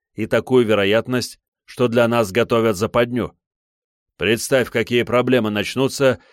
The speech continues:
если действующий от имени Российской Федерации посол начнет делать то, что ему прикажет АИД.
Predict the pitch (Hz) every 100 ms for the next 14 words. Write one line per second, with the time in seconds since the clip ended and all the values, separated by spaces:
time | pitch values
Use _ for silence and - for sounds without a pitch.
0 | _ 101 131 123 131 123 135 120 131 120
1 | 123 120 127 123 117 113 123 113 120 110
2 | 113 113 113 - 107 104 95 127 127 123
3 | - _ _ _ _ 90 185 - 135 147
4 | 117 131 127 120 - 143 - 135 123 127
5 | 120 113 123 113 113 - 131 143 101 -